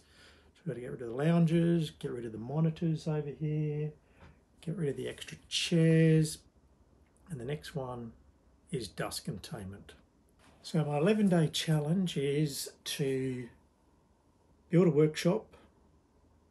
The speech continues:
inside, relatively dust proof it, and then come up with another,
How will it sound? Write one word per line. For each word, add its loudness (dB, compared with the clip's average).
inside, -2
relatively 2
dust -6
proof -4
it, -4
and -4
then 4
come -4
up -2
with -2
another, -4